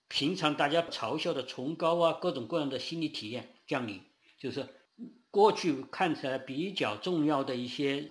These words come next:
事物不再重要了，嘲弄的有些精神体验、有些情感也不再嘲弄了，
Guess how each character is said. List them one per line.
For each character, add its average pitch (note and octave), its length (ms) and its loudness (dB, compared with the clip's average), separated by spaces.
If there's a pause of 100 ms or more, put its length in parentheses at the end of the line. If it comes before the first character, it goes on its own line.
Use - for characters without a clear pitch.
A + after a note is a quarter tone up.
事 D#3+ 300 -2
物 C3+ 320 -6 (360)
不 C#3+ 80 -2
再 C3+ 160 4
重 B2 220 -6
要 G2+ 100 -8
了， - 140 -16 (340)
嘲 D3+ 320 2
弄 G3 200 2
的 C#3 80 2
有 A2+ 160 -6
些 C#3+ 260 0
精 D#3+ 220 -2
神 D3 180 0
体 - 160 -8
验、 B2+ 220 -4
有 G#2 100 -8
些 C#3 140 -4
情 - 440 -8
感 A#2+ 300 -6
也 A2 340 -4 (320)
不 D3+ 80 -8
再 D#3+ 160 4
嘲 A2+ 220 -4
弄 C3+ 140 -2
了， - 120 -8